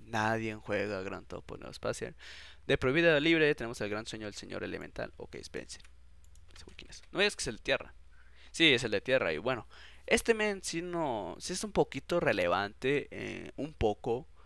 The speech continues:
Una de dos, creo que iba a venir de promo, entonces pues bueno, va a vender, ¿no? Y con este ma-, este, este güey se hacían muchos F T Ks con Firewall y otras cartas. Ok, este men sí hay que tenerlo bien en los ojos,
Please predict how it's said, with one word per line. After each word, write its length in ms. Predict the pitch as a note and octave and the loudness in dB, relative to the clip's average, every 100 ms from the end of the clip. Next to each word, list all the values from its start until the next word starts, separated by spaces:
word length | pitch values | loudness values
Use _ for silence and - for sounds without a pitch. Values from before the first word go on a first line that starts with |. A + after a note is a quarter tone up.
| - - - - - | -20 -20 -20 -20 -10
Una 160 | - A3+ | 2 6
de 140 | D3 | 8
dos, 240 | B2 A#2 - | 6 2 0
creo 140 | C3+ | -6
que 100 | F#3 | -2
iba 140 | F#3+ | 2
a 20 | G3+ | 2
venir 240 | A#2+ A#2 | 2 2
de 100 | D3+ | 0
promo, 480 | - G#2+ A2 E3+ - - | 2 0 0 -8 -10 -16
entonces 300 | A2+ A2 A2+ | -8 -6 -6
pues 180 | - G#2+ | -10 -2
bueno, 300 | A2 G2+ - - G#2+ | -2 -2 -12 -6 -4
va 60 | |
a 40 | G#2+ | -4
vender, 360 | G#2 A2 G2 | 0 0 0
¿no? 220 | G#2 C3+ - - - - - - - - - - | -4 -8 -10 -20 -20 -20 -20 -20 -20 -20 -20 -8
Y 260 | A#2+ C3 | -2 -2
con 140 | B2+ C#3+ | 0 -4
este 180 | - E3+ | -4 0
ma-, 160 | E3 - | 0 0
este, 460 | D3 F3 E3 - | -2 0 0 -2
este 140 | D#3+ E3 | -4 -2
güey 120 | D#3 | -2
se 100 | D3 | -2
hacían 180 | C#3+ C3 | -4 -8
muchos 300 | C3+ - C#3 | -8 -6 -6
F 140 | B2 | -4
T 120 | A#2+ | -4
Ks 360 | - B2+ F#2 - | 0 0 0 -6
con 140 | A2 | -12
Firewall 600 | - C3+ C3 G2+ F2+ D2 | -2 0 0 0 -4 -4
y 60 | F2 | -6
otras 240 | - B2+ | -6 -6
cartas. 400 | A2+ - - - - - - - - - - - - | -4 -6 -10 -18 -20 -20 -20 -20 -20 -20 -20 -20 -10
Ok, 180 | B2 A#2+ | 0 4
este 360 | A#2+ D#3 - | 4 2 -4
men 300 | F#3+ F#3+ F#3+ | -2 -2 -2
sí 100 | - | -2
hay 60 | D3+ | -2
que 100 | - | 0
tenerlo 320 | C3 B2 B2+ | -2 0 -2
bien 200 | B2+ C#3 | -2 -4
en 80 | C#3 | -4
los 160 | B2 | -2
ojos, 500 | A#2+ A#2+ B2 B2 - | -4 -2 -4 -6 -10